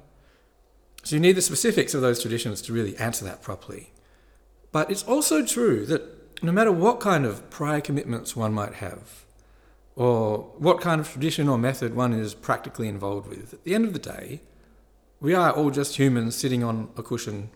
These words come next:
trying to see with our minds what our minds are, right? So there's a kind of natural openness here that I would like to exploit, and I think a lot of those traditions also tend to exploit.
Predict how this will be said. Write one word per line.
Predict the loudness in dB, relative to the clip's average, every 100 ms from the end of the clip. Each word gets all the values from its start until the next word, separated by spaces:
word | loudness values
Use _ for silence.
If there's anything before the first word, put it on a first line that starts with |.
| -20 _ _ _ _ _ _ -4
trying | 0 0
to | 0
see | -2 0 0
with | 0
our | 0
minds | 0 0 0 -6 -8 -6
what | -6 -4
our | -4
minds | -4 -4 -4
are, | -6 -8 -14 -20 _ _ _
right? | -10 -8 -8 -12 -20 _ _ _ -8
So | -2
there's | -2
a | 2
kind | 0
of | 2
natural | 0 0 -2 0
openness | 2 2 -2 -4 -8
here | -10 -14 -16 -20 _ -20 -20 -20 -20 -20 -20 _ _ -6
that | -4
I | 2 4
would | 4
like | 2 0
to | -6
exploit, | -8 -8 -6 -6 -6
and | -4
I | -2
think | -2
a | 2
lot | 2
of | 4
those | 0 0
traditions | -2 -2 0 0
also | 2 2 2 -2
tend | -2 -6 -6
to | -10
exploit. | -12 -10 -10 -10 -16